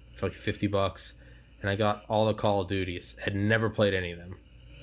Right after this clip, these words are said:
I'm twenty-nine. It is the year twenty twenty. Had never played any of them. I played through,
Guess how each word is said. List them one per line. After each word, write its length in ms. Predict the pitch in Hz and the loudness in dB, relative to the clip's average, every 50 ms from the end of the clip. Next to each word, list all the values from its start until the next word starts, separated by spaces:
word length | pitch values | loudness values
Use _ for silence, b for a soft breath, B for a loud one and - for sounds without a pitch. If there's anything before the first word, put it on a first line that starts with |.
| - - - | -12 -8 -8
I'm 60 | 98 | -6
twenty-nine. 580 | - - 120 120 113 110 107 101 98 90 87 92 | -2 2 2 4 4 4 4 4 2 0 0 -2
It 240 | 92 95 95 - | -4 -4 -2 0
is 220 | 107 101 98 92 90 | 0 0 0 0 -2
the 80 | - 101 | 0 2
year 220 | 101 104 107 104 | 4 4 4 2
twenty 300 | 104 - - 104 101 98 | 2 0 0 0 0 0
twenty. 300 | 98 - 104 95 95 87 | -2 -2 -4 -2 -2 -2
Had 160 | 92 95 95 | -2 -2 -2
never 240 | 98 98 101 101 104 | 0 0 0 0 -2
played 260 | 98 - 107 101 98 | -2 0 0 2 2
any 200 | 98 95 95 92 | 0 -2 -2 -2
of 80 | 90 90 | -2 -2
them. 200 | 92 92 95 - B B B B B B B B B | -4 -4 -4 -6 B B B B B B B B B
I 60 | 98 | -6
played 340 | 90 - - 117 113 110 107 | -2 0 2 2 4 2 2
through, 540 | - 110 110 110 110 110 107 107 104 101 | 0 2 4 6 6 6 6 6 6 4